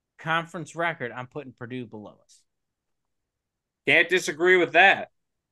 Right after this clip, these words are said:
Speaker 1: But let's talk about something just more positive. And let's focus on the teams that actually show up and wanna compete and play every week.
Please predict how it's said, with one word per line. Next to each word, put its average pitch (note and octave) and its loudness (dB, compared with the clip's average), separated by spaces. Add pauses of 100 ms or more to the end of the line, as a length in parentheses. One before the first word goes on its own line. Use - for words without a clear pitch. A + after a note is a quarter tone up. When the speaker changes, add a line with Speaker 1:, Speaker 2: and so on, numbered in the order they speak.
(680)
Speaker 1:
But A3+ -4
let's D4 0
talk C4+ -12
about G3 -12
something D#3+ -8 (920)
just F#3+ -8 (280)
more A#3+ -4
positive. F#3+ -4 (640)
And G3+ -2
let's C#4 -6
focus B3+ -6
on A3 -6
the F#3 -8
teams F#3+ -14 (260)
that F#3 -10
actually G3+ -4
show F3 -4
up E3+ -6 (440)
and D#3+ -4
wanna E3+ -6
compete C3 -12 (480)
and E3+ -8
play G#3+ -2
every A#2 -12
week. G2+ -20